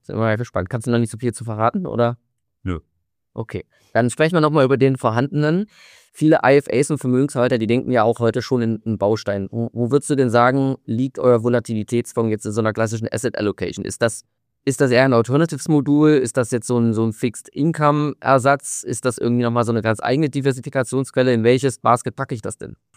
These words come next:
Speaker 2: Ja, das ist tatsächlich, also wir haben viel Mittelzuflüsse gesehen von High-Yield-Investoren,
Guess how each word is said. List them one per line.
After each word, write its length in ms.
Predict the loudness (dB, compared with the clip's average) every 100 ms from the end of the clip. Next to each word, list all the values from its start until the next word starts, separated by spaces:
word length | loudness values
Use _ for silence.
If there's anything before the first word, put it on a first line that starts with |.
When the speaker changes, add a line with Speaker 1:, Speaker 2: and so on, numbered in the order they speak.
| -8
Speaker 2:
Ja, 240 | 2 4 4
das 160 | 2
ist 160 | -2 -4
tatsächlich, 640 | -2 -2 -4 -2 -2 -4 _ _ _ _ _ _ _ _ _
also 220 | 0 2 4
wir 100 | 4
haben 140 | 4
viel 260 | 2 2 2
Mittelzuflüsse 880 | 2 -2 -4 -6 -6 -4 -4 -4
gesehen 320 | -6 -2 -2
von 260 | -2 -2 -2
High-Yield-Investoren, 920 | 0 0 0 0 -2 -2 -4 -2 -2